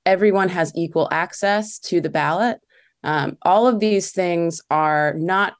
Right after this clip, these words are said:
partisan. They are about what democracy is. And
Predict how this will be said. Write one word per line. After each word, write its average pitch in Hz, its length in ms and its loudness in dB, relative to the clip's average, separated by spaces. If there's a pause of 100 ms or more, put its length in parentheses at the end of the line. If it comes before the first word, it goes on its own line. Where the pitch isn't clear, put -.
partisan. 196 800 -4 (440)
They 175 120 6
are 156 320 4
about 156 520 2 (360)
what 165 200 0
democracy 147 560 -4
is. - 540 -6 (260)
And 156 460 4